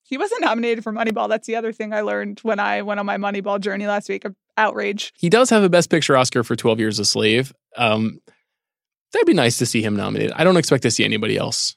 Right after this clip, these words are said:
Speaker 2: Um, I do expect to see Margaret Qualley become a very famous person. And I wonder if she keeps playing people that are, like,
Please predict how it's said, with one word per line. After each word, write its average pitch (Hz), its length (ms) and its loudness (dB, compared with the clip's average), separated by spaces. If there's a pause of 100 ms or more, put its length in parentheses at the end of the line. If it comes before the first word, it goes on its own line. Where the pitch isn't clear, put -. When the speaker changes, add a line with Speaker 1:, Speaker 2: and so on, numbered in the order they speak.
(140)
Speaker 2:
Um, 113 440 -8 (120)
I 139 60 4
do 202 160 4
expect 247 280 2
to 165 60 0
see 160 120 4
Margaret 131 320 4
Qualley 113 320 4
become 107 260 -4
a 98 40 -4
very 78 160 -4
famous - 300 -8
person. - 360 -12 (320)
And 131 100 -2
I 123 60 2
wonder 151 420 2
if 143 180 -6
she - 160 -4
keeps - 280 -6
playing 214 240 0
people 190 280 0
that 147 120 2
are, 117 60 0
like, 107 200 -4